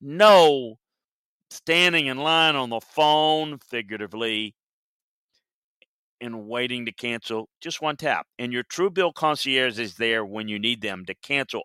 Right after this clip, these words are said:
unwanted subscriptions, so you don't have to. I love Truebill. They've saved me lots of money.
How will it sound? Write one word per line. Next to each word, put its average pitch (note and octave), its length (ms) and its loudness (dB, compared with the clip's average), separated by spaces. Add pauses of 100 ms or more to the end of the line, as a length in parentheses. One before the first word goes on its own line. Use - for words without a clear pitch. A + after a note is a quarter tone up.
unwanted B2+ 500 -2
subscriptions, - 720 -10 (380)
so C#3 140 -6
you D3 180 0
don't D#3 160 0
have C#3 240 2
to. - 120 -14 (480)
I C3 100 4
love C#3 280 6
Truebill. F#2 480 -10
They've A#2+ 160 -2
saved C3+ 460 0
me B2 240 -2
lots A2 760 2
of A2 220 -2
money. F2+ 400 -8